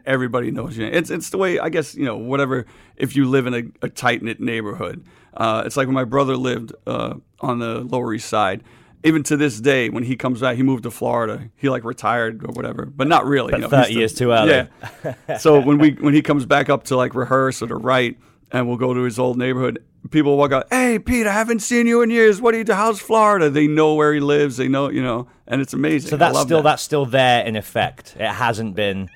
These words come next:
Speaker 1: Until,
Speaker 2: completely
Speaker 1: until the
Speaker 2: whitewashed
Speaker 1: rent
Speaker 2: out
Speaker 1: gets
Speaker 2: yet.
Speaker 1: up really high, you know, and then they all get pushed out, you know? I don't know how some of those places survive. There's this little place, uh, that was under where Pete, uh, Pete's apartment was. It was a bodega, and, and it's, you know, they did burritos and all the shit. It was great burritos,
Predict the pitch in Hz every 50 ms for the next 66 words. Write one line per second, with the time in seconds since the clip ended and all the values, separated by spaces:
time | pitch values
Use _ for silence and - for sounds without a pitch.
0 | _ - - 175 175 156 135 - - 131 127 170 151 - 190 190 190 180 175 165
1 | 143 - 165 170 170 143 98 151 143 - - 143 143 143 - - 156 156 160 147
2 | 151 226 - 92 110 117 - - - 139 135 131 131 127 131 127 127 127 127 123
3 | 120 127 123 - 131 127 - - 135 131 120 - - - - - 107 98 107 113
4 | 123 123 123 _ _ _ - - 135 156 156 147 135 127 123 127 135 135 - -
5 | 131 131 123 123 120 - - 131 127 - - 104 110 110 107 127 127 120 107 104
6 | 117 127 110 113 110 - - 131 123 123 113 - - 127 127 127 120 - - _
7 | _ _ _ _ _ _ _ _ - 127 120 113 104 110 107 - - _ 123 123
8 | 123 110 - _ _ _ - - _ _ _ _ _ _ _ - 127 127 117 135
9 | 131 131 123 120 120 120 117 113 - - 139 139 131 - - _ - 120 123 120
10 | 110 117 123 120 120 _ - 135 131 - 117 - - 135 139 143 113 113 117 117
11 | 113 120 120 - - 117 117 113 113 120 107 113 123 127 110 127 131 135 127 131
12 | 131 127 107 107 107 82 104 123 113 - - _ - - - 139 131 120 110 104
13 | 113 113 117 123 120 110 127 131 127 135 139 135 135 135 131 131 110 117 120 123
14 | 127 131 131 120 - - 131 139 - - - - _ _ - - 117 110 110 113
15 | - 117 123 139 139 135 113 - - 123 127 127 135 131 127 123 123 123 120 117
16 | - -